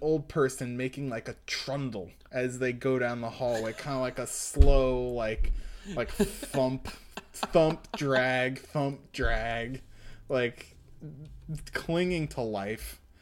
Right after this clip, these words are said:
Speaker 1: Um, where were we? Uh, Jo-, oh yeah, Joey is immediately put off <laughs> by the advances of this old woman, and we get another great "oh my God" scene as he sprints down the hallway.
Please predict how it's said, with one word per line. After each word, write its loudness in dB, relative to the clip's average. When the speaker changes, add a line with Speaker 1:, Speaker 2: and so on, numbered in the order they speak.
Speaker 1:
Um, -2
where -2
were 0
we? -2
Uh, 0
Jo-, 6
oh 6
yeah, 2
Joey 4
is 0
immediately 2
put -2
off 2
<laughs> -18
by -8
the 4
advances -2
of -4
this -6
old -2
woman, -4
and -6
we -4
get -2
another 0
great -2
"oh 0
my -6
God" -6
scene -8
as 0
he 2
sprints -4
down -4
the -6
hallway. -2